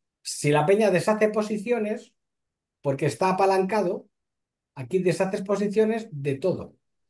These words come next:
O sea, yo tengo que devolver el préstamo, si no me ejecutan. Entonces, ¿qué, qué, qué tengo? Un montón de activos en mi cartera. ¿Qué voy, eh, qué voy vendiendo?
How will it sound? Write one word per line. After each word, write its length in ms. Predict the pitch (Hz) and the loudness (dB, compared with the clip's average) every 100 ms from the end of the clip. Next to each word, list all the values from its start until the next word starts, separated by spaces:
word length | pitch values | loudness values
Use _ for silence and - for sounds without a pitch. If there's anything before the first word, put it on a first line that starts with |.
| _ _ _ _ | _ _ _ _
O 80 | 131 | -6
sea, 320 | - 123 113 | -4 -4 -2
yo 120 | 185 190 | 0 4
tengo 200 | 220 214 | 4 6
que 100 | 208 | 6
devolver 340 | 196 185 202 | 6 6 4
el 140 | 196 - | 4 2
préstamo, 440 | 135 - 110 117 | -2 -4 -8 -6
si 140 | 120 | -2
no 100 | 147 | 0
me 80 | 185 | 0
ejecutan. 560 | 190 170 156 127 110 107 | 0 -2 -4 -10 -10 -8
Entonces, 540 | 120 143 147 147 - _ | -6 -6 -4 -4 -6 _
¿qué, 220 | 185 180 | -2 -2
qué, 160 | - 165 | -6 -2
qué 140 | 190 | -2
tengo? 300 | 185 202 147 | 2 2 2
Un 80 | 127 | 0
montón 360 | 160 160 185 180 | -2 0 0 2
de 80 | 170 | 0
activos 500 | 156 202 196 220 180 | -2 0 0 0 -2
en 120 | 143 | -4
mi 100 | 143 | -4
cartera. 520 | 131 117 143 - - _ _ - _ _ | -6 -6 -6 -6 -10 _ _ -20 _ _
¿Qué 120 | 175 | 4
voy, 200 | 196 202 | 8 6
eh, 420 | 190 180 175 180 _ | 4 -2 -8 -8 _
qué 100 | 190 | 4
voy 180 | 196 208 | 6 6
vendiendo? 640 | 202 202 208 175 113 - | 6 4 2 0 -6 -12